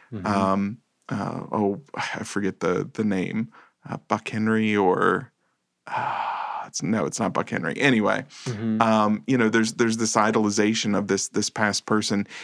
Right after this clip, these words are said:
Speaker 2: and you really start to realize there's, there's so much more to what that relationship was and who this person was in his life. And it,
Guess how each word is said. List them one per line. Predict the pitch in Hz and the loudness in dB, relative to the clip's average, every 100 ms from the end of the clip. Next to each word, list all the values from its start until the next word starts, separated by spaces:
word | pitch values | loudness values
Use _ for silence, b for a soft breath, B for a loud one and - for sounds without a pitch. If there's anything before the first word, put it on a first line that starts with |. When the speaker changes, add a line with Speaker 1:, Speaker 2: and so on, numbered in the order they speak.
| B | B
Speaker 2:
and | 110 110 | 0 2
you | 104 | 2
really | 107 120 120 | 2 4 2
start | 113 - 110 107 - | 0 2 2 2 0
to | 107 | 0
realize | 98 104 101 98 98 - | 4 4 4 4 2 2
there's, | 101 98 - | 0 0 -2
there's | 95 - | 0 0
so | 107 | 2
much | 107 98 107 | 0 0 0
more | 101 101 | 2 2
to | 104 | 0
what | 98 | 0
that | 92 80 | 2 2
relationship | 95 95 95 - 101 95 - | 2 2 2 0 -2 -2 2
was | 95 92 95 | 4 4 2
and | 98 | -2
who | 107 | -2
this | 104 98 | -2 -2
person | - 113 107 110 101 | -2 -2 0 0 2
was | 101 101 | 2 2
in | 95 | 0
his | 95 98 | 0 4
life. | 98 98 - - B B B B _ - | 4 4 0 -10 B B B B _ -2
And | 110 110 110 107 107 - | 2 4 4 2 0 -4
it, | - - | -10 -8